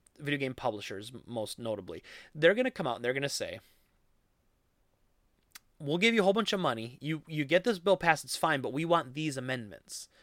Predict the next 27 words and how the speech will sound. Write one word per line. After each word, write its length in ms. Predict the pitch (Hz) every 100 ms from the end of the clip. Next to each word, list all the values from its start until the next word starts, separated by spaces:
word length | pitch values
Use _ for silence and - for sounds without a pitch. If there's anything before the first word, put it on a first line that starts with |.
| - - _
We 240 | 127 160 214
want 340 | 202 185 180
it 160 | 147 147
not 240 | 151 143
to 120 | - 165
include 320 | 156 156 131
sports 440 | - 131 135 -
games 520 | - 185 226 254 - - _
because 260 | 160 - 143
sports 360 | - 180 226 151
betting's 340 | 127 110 107
allowed. 420 | 101 85 80 131 _ - -
We 100 | 156
want 180 | 165 156
it 60 |
not 220 | 160 180
to 120 | - 202
include 320 | - 175 147
this, 180 | 165 -
this, 240 | 151 -
or 60 | 113
this." 280 | 92 - -
And 100 | 151
they'll 80 | 160
get 160 | 185
something 280 | 180 151 135
changed 540 | - 254 196 151 -